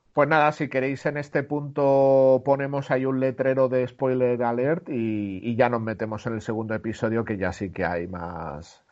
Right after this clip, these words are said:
hay más cosillas que, que pueden destripar la, la trama. Bueno, pues, a ver, en el segundo episodio,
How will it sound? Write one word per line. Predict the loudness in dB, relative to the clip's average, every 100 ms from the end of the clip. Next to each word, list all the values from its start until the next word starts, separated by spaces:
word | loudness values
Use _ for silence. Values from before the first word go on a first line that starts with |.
| _ 0
hay | 2
más | 0 -2
cosillas | -8 -8 -10 -10 -12
que, | -10 -10 -8 -10 -12 _ _ _
que | 0 2 0 2
pueden | 2 4 2
destripar | -2 0 -4 -2 -2 -2 -4
la, | -4 -4 -6 -10 -14 _ -4
la | -4 -2
trama. | -6 -8 -12 _ _ _ _ _ _ _ _ _ _ _ _ _ _ _ _ _
Bueno, | 2 4 0 -8 _ _
pues, | -4 -2 -2 -2 -4 -6 -10 -20 _ -2
a | 2
ver, | 2 0
en | -4
el | 0
segundo | 0 0 4 2
episodio, | 4 -2 4 4 4 0